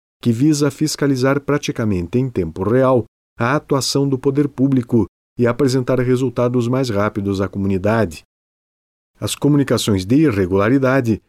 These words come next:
foram feitas com base em inspeções presenciais, avaliação de documentos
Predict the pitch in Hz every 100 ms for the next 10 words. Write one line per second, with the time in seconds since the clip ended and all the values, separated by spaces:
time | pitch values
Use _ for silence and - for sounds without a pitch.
0 | _ - 135 131 147 - - 147 120 123
1 | 131 123 143 123 131 139 147 - 139 117
2 | - 107 95 - 147 131 98 82 120 110
3 | 120 113 - _ _ - 135 135 117 107
4 | 110 92 95 104 147 127 131 131 120 -